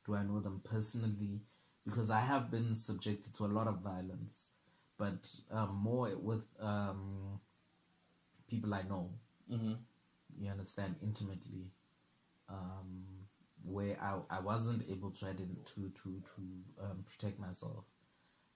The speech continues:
Speaker 1: Um, I think it's because of the shock as well, that someone that is supposed to love you can do this to you. You understand?
Speaker 2: Yeah.
Speaker 1: So that's one of the causes of my anxieties, um, is the post-traumatic stress disorder.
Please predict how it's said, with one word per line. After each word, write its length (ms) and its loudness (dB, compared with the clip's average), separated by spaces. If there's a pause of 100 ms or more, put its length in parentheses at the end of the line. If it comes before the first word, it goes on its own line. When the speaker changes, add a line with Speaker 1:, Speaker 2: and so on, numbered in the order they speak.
(120)
Speaker 1:
Um, 260 -2
I 40 -2
think 220 2
it's 120 0
because 280 -4
of 140 -2
the 100 -4
shock 480 -2 (300)
as 160 -6
well, 340 -2
that 160 -6
someone 300 2
that 100 0 (440)
is 120 -2
supposed 360 -2
to 60 -4
love 280 2
you 220 -2 (800)
can 280 -4
do 260 4
this 220 0 (140)
to 60 -2
you. 180 -2 (720)
You 120 -4
understand? 540 -4 (100)
Speaker 2:
Yeah. 260 6 (580)
Speaker 1:
So 640 0
that's 480 0
one 180 2
of 140 2
the 280 0 (140)
causes 340 0
of 140 -2
my 120 0
anxieties, 920 -4
um, 380 -6
is 100 -8
the 60 -6
post-traumatic 680 -2
stress 340 -4
disorder. 560 -4